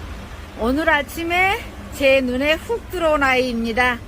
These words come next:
자, 항공샷으로 한번 확인해 보셔요. 입장 수는 몇 되지도 않은데 요 아이가 얼마나 실한 아이인지 제가 바로 확인시켜 드릴게요.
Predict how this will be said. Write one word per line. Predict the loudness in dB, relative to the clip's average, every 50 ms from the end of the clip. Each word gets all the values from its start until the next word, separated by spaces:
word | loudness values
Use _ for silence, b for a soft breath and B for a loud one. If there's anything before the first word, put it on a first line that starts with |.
| -14 -8
자, | -4 -2 0 0 0 2 0 0 -2 -2 B B B
항공샷으로 | -6 -4 -2 0 0 0 2 2 2 0 0 0 0 0
한번 | 0 0 0 0 0
확인해 | 0 -2 -2 0 0 2 2
보셔요. | 2 0 -2 0 0 2 4 4 2 0 -2 B B B B B B B B -4
입장 | -4 -4 -4 -2 2 2 2 2
수는 | 0 -4 -4 -2 0 0 0 2
몇 | 2 2 2 2 0
되지도 | -2 -2 -2 -2 -2 2 2
않은데 | 2 2 2 -2 -4 -4 0 2 2 2 2 0 -2 -8 -10 -2 2
요 | 4 4 4
아이가 | 4 4 2 0 0 0 -2 -2 0 0 -2 -2 -4 B B B B B B B B B B B B 0
얼마나 | 2 4 4 6 4 4 4 4 4 4 4 4 2 4 4 4 4 4 2 2 2 0 0
실한 | 0 -2 -2 2 2 2 2 4
아이인지 | 2 2 2 2 0 0 0 -2 -2 -2 -2 -2 -2 -2
제가 | 0 0 0 2 2 2 0 2 0 0 0 -2 -4 -10 B B B B B B B B
바로 | -8 -4 -2 0 0 2 2 2 2 2 2 2 2 2 2 2 2 2 0 -2 -4 -10 -2
확인시켜 | 0 2 2 2 0 -2 -4 -6 -4 0 0 2
드릴게요. | 2 0 -2 -2 -2 -2 0 2 2 2 2 0